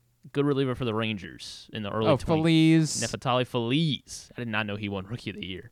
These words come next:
Speaker 2: Sure as hell didn't.
Speaker 1: Um, and then you got one, two, three more.
Speaker 2: Is that a
Speaker 1: Array.
Speaker 2: br-, Array, Array, Array,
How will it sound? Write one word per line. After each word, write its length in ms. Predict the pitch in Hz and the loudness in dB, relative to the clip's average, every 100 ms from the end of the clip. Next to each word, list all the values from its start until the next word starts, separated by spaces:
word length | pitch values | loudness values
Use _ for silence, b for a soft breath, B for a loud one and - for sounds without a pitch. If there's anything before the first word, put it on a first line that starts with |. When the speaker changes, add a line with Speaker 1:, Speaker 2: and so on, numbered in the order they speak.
| _ | _
Speaker 2:
Sure 220 | _ - 76 | _ -20 -20
as 80 | 71 | _
hell 180 | - 92 | -20 -20
didn't. 300 | 85 101 101 - _ _ - | -18 -16 -16 -18 _ _ -4
Speaker 1:
Um, 440 | 120 123 127 127 123 | 2 4 6 4 4
and 60 | |
then 100 | 123 | 2
you 80 | 120 | 2
got 180 | 120 107 | 2 2
one, 480 | 113 127 147 156 160 | 0 2 2 2 -2
two, 320 | - 151 147 | -2 -2 -2
three 680 | - - 117 127 139 143 - | -4 -8 -4 -2 -2 -2 -6
more. 580 | 113 113 101 - - - _ - | -4 -4 -4 -6 -12 -18 _ -10
Speaker 2:
Is 40 | |
that 60 | 104 | -6
a 20 | |
Speaker 1:
Array. 460 | 104 123 147 165 175 | 2 6 6 6 2
Speaker 2:
br-, 200 | 175 82 | -2 -6
Array, 560 | 82 92 104 110 110 110 - | -4 -2 0 -2 -4 -6 -8
Array, 760 | 78 90 104 107 107 107 107 - | -6 -2 -2 -2 -4 -6 -8 -10
Array, 560 | 85 90 90 92 92 | -14 -12 -12 -12 -12